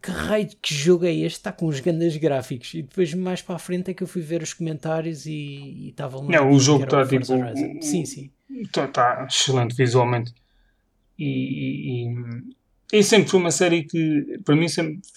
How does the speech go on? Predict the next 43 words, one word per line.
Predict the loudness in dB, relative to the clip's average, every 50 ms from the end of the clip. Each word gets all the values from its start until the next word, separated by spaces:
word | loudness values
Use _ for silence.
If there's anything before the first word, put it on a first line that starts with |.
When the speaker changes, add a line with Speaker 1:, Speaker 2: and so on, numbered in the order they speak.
| _
Speaker 2:
para | 2 4 4
além | 4 4 2
da | 0
condição, | 2 2 2 2 2 2 0 0 0
visualmente | 0 2 4 6 6 6 4 4 2
sempre | 0 0 0 0 0 2
foi | 2 4
muito | 6 6 6 6 4 2
apelativa. | 2 4 2 4 4 2 2 2 2 -2 -4 -4 -4 -2
É | 2
muito | 4 4 4 4 2
colorida. | 2 2 4 6 6 6 4 2 2 2 0 0 -2 _ _ _ _ _ _ _ _ _ _ _ _ _ _ -2
Dentro | 0 0 0 0 0 -2
do, | 0 2 2 2 2
dos | 2 4 4
jogos | 6 6 6 4 2
de | -2
carros, | 0 2 2 2 2 0 -2 -6 -6 -4 -2
é, | 0 0 0 2 0
não, | 0 2 2 2 4
não | 4 4 4
há | 6 4 4
assim | 2 0 -2 0 2
grandes | 2 4 4 2 2 0 2
jogos | 4 4 4 4 2
a | -2
fazerem | -2 0 2 4 4 4 2
o | 0
que | 0 0 0
é, | 0 -2
o, | -2 -4 -4 -4 -4 -6 -6 -8 -12 -12
o | -10
que | -6
isto | -6 -2 2
faz. | 4 6 6 6 4 2 -4
O | -6 -8 -6 -8 -8 -8
Crew | -8 -6 -2 -2 -2
tentou, | 0 0 -2 -2 0 0 0 0 0 -2 -6 -8 -4
o | -2 -2
The | 0 0
Crew, | 2 4 4 4 2 0 -4 -2
The | -2 -2
Crew. | -2 0 -2 -2 -2